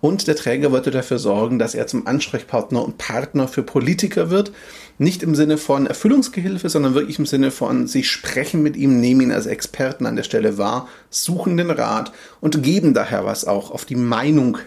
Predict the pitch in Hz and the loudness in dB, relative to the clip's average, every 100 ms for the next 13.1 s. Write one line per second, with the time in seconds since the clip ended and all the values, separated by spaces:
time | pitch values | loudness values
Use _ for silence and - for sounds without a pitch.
0 | - - - - - - - - - 123 | -12 -10 -12 -12 -12 -12 -20 -8 -4 -4
1 | - 143 120 123 - - 220 - _ _ | -4 -6 -6 -6 -6 -6 -6 -10 _ _
2 | _ _ _ - 123 123 120 110 101 - | _ _ _ -8 -2 0 0 0 -2 -2
3 | 254 - - - - - - - 135 127 | -4 -8 -20 -20 -20 -20 -8 -2 0 0
4 | 135 139 131 - - 139 147 - 156 151 | -2 -2 -2 -4 2 2 2 2 2 2
5 | - - - - 254 233 - - - - | 0 -4 -4 -2 0 2 0 -4 -10 -10
6 | 123 123 123 131 131 - 113 - 123 151 | -6 -2 0 2 2 0 -6 -2 2 2
7 | 131 - - 147 151 139 127 120 113 139 | 0 -4 -2 2 2 2 -2 0 0 -2
8 | 202 139 127 113 107 123 - - - _ | -2 0 0 0 -2 -4 -6 -16 -20 _
9 | 156 160 151 - 120 110 - - 113 113 | 2 4 4 2 0 0 -4 -6 -2 0
10 | 110 - - 147 _ - - - - - | 0 -2 -6 -8 _ -20 -20 -18 -20 -20
11 | _ - 165 214 214 214 196 208 - 147 | _ 0 2 4 4 4 4 4 2 2
12 | 123 104 - - - - - 127 143 - | 2 0 -2 -6 -8 -8 0 2 2 0